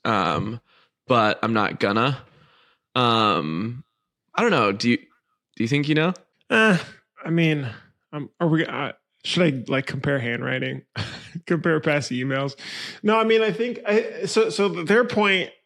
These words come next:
Speaker 2: maybe let's cover, like, their point, which is interesting, right? So, um, influencers today obviously play a big role in people's buying habits, right? Um,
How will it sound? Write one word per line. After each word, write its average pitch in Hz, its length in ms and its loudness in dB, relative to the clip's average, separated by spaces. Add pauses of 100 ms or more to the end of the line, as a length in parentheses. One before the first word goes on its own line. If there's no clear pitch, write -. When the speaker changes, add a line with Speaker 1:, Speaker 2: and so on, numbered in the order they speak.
Speaker 2:
maybe 196 280 4
let's 208 180 4
cover, 180 220 4
like, 156 160 4
their 139 180 2
point, 127 260 -2
which 127 160 0
is 123 100 0
interesting, 113 440 -2
right? 113 260 0
So, 135 380 2 (540)
um, 143 800 0 (540)
influencers 202 540 4
today 156 640 2
obviously 151 480 2
play 139 540 2
a 135 40 2
big 151 300 2
role 131 520 2
in 120 680 -2
people's 139 320 -2
buying 107 320 -4
habits, 98 540 -8
right? 117 320 -4 (380)
Um, 113 760 -2